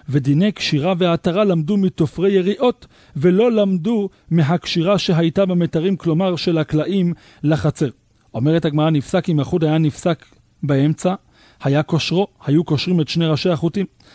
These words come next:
חזר ונפסק שוב, לעשותם קשרים קשרים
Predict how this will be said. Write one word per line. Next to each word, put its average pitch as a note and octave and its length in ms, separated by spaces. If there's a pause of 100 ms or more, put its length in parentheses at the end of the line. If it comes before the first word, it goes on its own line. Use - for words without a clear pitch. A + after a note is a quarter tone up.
(240)
חזר D#3 380
ונפסק F#3+ 460
שוב, F3 220 (360)
לעשותם C#3+ 640
קשרים C#3 420
קשרים C#3+ 420